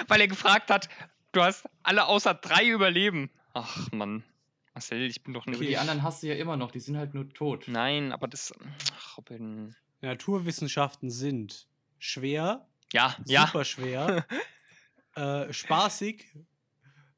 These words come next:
Speaker 3: oder schmerzhaft.
Speaker 1: Äh, wir nehmen vier. Weil, also, es ist für jeden schmerzhaft. Der, der gut drin ist, für den ist auch schmerzhaft,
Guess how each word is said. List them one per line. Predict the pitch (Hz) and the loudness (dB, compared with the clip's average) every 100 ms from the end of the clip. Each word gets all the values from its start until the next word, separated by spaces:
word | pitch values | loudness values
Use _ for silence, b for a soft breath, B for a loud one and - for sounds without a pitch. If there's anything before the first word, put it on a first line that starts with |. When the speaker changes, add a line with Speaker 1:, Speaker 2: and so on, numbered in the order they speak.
| _ | _
Speaker 3:
oder | - 165 160 165 165 165 147 | -10 -8 -4 -4 -2 -4 -8
schmerzhaft. | - 156 160 156 - 98 _ _ _ _ _ | -10 -6 -4 -6 -10 -14 _ _ _ _ _
Speaker 1:
Äh, | - 123 143 147 | 2 4 6 2
wir | 147 156 | 2 4
nehmen | 160 160 | 4 2
vier. | - 131 107 120 _ _ | 4 4 4 0 _ _
Weil, | 123 143 160 | 2 4 4
also, | 160 156 180 B B | 2 2 0 B B
es | 165 | 2
ist | 190 - | 2 2
für | 190 | 2
jeden | 170 185 175 | 4 4 4
schmerzhaft. | 160 123 107 110 107 - b b b - | 2 2 0 -2 -4 -8 b b b 0
Der, | 165 | 4
der | 175 | 4
gut | 147 214 226 - | 4 2 2 0
drin | 214 | 2
ist, | 202 269 - - _ _ _ _ _ - | 2 0 -2 -8 _ _ _ _ _ -4
für | 185 | 0
den | 180 202 | 2 2
ist | - | 2
auch | 185 208 | 0 2
schmerzhaft, | 208 202 - 226 | 0 0 0 -4